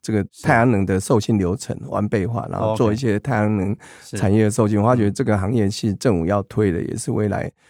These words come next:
Speaker 1: 全世界的趋势哈，
Speaker 2: 是。
Speaker 1: 对抗气候变迁的再生能源，
Speaker 2: 嗯，嗯，
Speaker 1: 最主要是风跟太阳能。
Speaker 2: 是。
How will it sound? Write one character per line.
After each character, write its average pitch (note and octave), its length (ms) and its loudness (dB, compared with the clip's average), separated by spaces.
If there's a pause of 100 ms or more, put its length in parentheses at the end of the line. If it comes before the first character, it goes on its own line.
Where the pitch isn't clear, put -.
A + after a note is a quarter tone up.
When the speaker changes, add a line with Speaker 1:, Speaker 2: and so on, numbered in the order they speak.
(200)
Speaker 1:
全 A2+ 240 2
世 B2 200 0
界 G#2 160 0
的 E2+ 100 0
趋 - 280 -6
势 - 240 -10
哈， G#2+ 140 -4
Speaker 2:
是。 - 80 -4
Speaker 1:
对 B2 100 4
抗 A#2+ 140 4
气 A2+ 200 0
候 A2 60 4
变 G2 220 0
迁 G#2 260 -2
的 F#2 140 2
再 G#2 160 0
生 G2+ 180 -2
能 F2+ 100 0
源， F#2 100 -2
Speaker 2:
嗯， G2 60 -6
嗯， - 20 -10
Speaker 1:
最 G#2+ 120 0
主 F#2+ 100 -2
要 F2+ 80 0
是 G2 100 -2
风 G2 300 -4
跟 F2 400 -4
太 - 120 -4
阳 G2 100 -4
能。 A#2+ 120 -8
Speaker 2:
是。 F2 260 -8